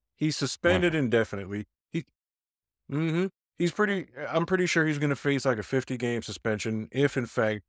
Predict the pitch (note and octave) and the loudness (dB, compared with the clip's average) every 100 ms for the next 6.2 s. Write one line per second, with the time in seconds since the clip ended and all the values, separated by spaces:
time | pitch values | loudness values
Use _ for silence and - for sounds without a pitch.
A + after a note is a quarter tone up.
0 | _ - A2 - A2 G#2 G#2 G2+ G2+ G#2 | _ 0 0 2 2 2 0 -2 -2 -2
1 | F#2+ F2+ F2+ - _ _ _ _ - G#2+ | 0 0 -2 -6 _ _ _ _ -4 0
2 | G#2+ G#2 G2 G2 G#2+ G#2+ G#2 G#2 G2+ - | 2 2 2 2 4 4 0 -2 -6 -10
3 | _ _ _ _ _ - G2+ G#2+ G2 A2+ | _ _ _ _ _ 0 2 4 2 0
4 | G#2 G#2 A2 G#2 G#2+ A2 B2 A#2+ C3 B2+ | -2 -2 -2 0 0 2 0 2 2 2
5 | A#2+ A2 A2+ A2+ A2 G#2+ G#2+ G#2+ G2+ F#2+ | 0 -2 0 0 0 0 0 4 6 6
6 | D#2 C2+ | 6 0